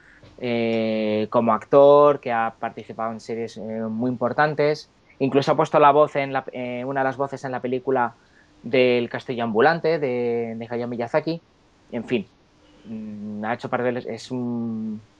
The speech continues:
un actor de, de bastante prestigio. Y bueno, que vamos a comentaros de la, de La Espada del Inmortal, ¿no? El manga este de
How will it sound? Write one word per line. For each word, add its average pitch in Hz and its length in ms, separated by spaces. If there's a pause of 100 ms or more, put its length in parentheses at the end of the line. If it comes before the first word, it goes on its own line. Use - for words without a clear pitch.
un 127 140
actor 139 320
de, 139 300 (380)
de 127 80
bastante 120 360
prestigio. 120 520 (340)
Y - 80
bueno, 131 220
que 120 60
vamos 127 240
a 135 40
comentaros 127 460
de 123 80
la, 113 460
de 117 80
La 113 60
Espada 123 240
del 117 100
Inmortal, 113 460
¿no? 139 200
El 120 140
manga 120 200
este 120 200
de 120 200